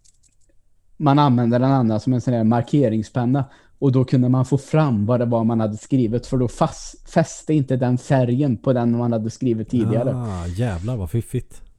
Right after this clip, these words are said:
Speaker 1: Ja, så det var ju lite såna här, eh, coola grejer de s-, slängde med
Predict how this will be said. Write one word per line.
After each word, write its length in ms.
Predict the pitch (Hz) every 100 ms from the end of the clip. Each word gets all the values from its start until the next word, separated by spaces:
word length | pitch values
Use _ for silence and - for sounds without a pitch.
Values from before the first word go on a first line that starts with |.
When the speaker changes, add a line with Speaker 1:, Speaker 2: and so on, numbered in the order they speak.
| -
Speaker 1:
Ja, 240 | 143 170 -
så 140 | 165
det 80 | 156
var 240 | 151 143
ju 180 | 147 156
lite 280 | 175 180 151
såna 180 | 180 175
här, 380 | 156 139 135 156
eh, 60 | 165 _ _ _
coola 460 | - 226 107 135 165
grejer 480 | 147 127 117 165
de 140 | 165 170
s-, 360 | - - - -
slängde 360 | 175 170 170
med 340 | 147 131 175